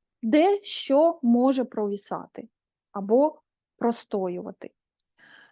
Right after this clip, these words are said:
І люди не дурні, які платили цим проєктним менеджерам. Вони більше виручали, коли заощаджували,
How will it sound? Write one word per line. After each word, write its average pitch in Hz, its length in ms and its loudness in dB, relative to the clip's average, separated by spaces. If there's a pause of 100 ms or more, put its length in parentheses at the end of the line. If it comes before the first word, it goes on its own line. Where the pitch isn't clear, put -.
І 285 100 2
люди 339 280 6
не 330 140 4
дурні, 262 440 4
які 208 220 -4
платили 196 760 -4
цим 196 540 -8
проєктним 196 520 -2
менеджерам. 175 640 -10 (600)
Вони 254 340 2
більше 269 500 0
виручали, 208 640 -4
коли 208 420 -4
заощаджували, 208 1120 -8